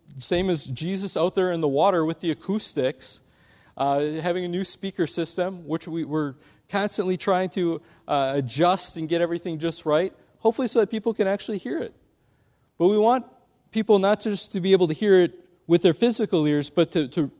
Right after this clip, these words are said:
have open ears to take that in. And so I thank you also for those of you that pray for God to open ears, so that we're not just hearing sound waves, but it's penetrating our ears and penetrating the hearts of people.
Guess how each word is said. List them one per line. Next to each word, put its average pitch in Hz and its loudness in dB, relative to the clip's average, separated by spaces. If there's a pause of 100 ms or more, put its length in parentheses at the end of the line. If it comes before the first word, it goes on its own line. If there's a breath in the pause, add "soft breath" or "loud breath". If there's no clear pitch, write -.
(140)
have 160 -2
open 165 0
ears 127 -6 (380)
to - -20
take 165 -6
that 139 -2
in. 131 -6 (760)
And 151 -4
so 196 2
I 175 6
thank 180 -6
you 165 2
also 190 -2
for - -10
those 170 0
of 190 -8
you 175 -6
that 151 0 (120)
pray 185 -2 (520)
for 156 -4
God 180 4
to 175 0
open 160 2
ears, 120 -6
so - -2
that 170 -2
we're 180 -2
not 202 0
just - -8
hearing 208 -2
sound 185 -2
waves, 143 -2
but 160 -2
it's 147 -4
penetrating 165 -4
our 131 -4
ears 127 -8
and 123 -16
penetrating 131 -8
the 110 -12
hearts 123 -10
of 107 -20
people. 98 -16